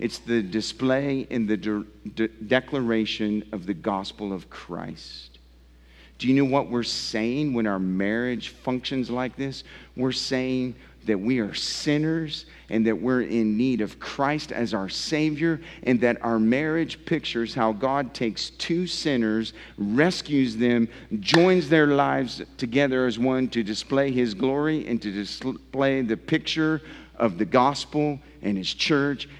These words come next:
and what Christ has done for all sinners. That's what your marriage portrays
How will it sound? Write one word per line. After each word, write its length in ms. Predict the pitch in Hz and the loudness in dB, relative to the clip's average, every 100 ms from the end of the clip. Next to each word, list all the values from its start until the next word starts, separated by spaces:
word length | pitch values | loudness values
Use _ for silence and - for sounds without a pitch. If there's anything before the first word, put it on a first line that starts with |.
| - | -2
and 120 | 110 | 0
what 200 | 104 - | 0 -2
Christ 420 | - 139 139 139 | 2 4 4 2
has 160 | 123 101 | 0 2
done 300 | 117 113 110 | 2 4 0
for 320 | - 98 95 - | -2 -4 -2 4
all 540 | 123 123 123 123 120 - - | 6 6 4 0 -4 -14 -14
sinners. 1000 | - - 120 98 87 - - - - - - - - - - - - - - - | -8 -2 0 0 -4 -10 -16 -16 -16 -18 -20 -20 -20 -20 -20 -20 -20 -20 -20 -10
That's 380 | 117 160 170 - | 6 6 6 4
what 240 | 156 151 | 2 4
your 140 | 160 156 | 4 4
marriage 760 | 143 147 160 151 117 113 107 | 6 6 4 4 2 2 -2
portrays 1300 | - 127 117 - - 175 151 101 92 95 123 - - | -6 -2 -2 -2 -2 0 0 0 -2 -4 -8 -14 -18